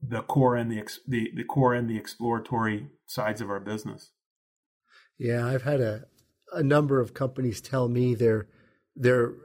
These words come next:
Speaker 2: interested in the startup model. So engaging startups as part of your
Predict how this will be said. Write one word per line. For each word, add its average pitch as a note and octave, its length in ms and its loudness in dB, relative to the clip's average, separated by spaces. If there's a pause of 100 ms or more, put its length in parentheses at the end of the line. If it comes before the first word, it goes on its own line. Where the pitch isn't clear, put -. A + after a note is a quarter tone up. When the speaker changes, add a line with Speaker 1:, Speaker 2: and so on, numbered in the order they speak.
Speaker 2:
interested C3 600 2
in A#2 300 2
the A2+ 120 -4
startup A#2+ 500 2
model. E2 440 -6
So - 180 -4
engaging B2+ 580 2
startups A#2+ 640 0
as A2 320 -4
part B2 300 0
of A2 140 -2
your G#2 340 2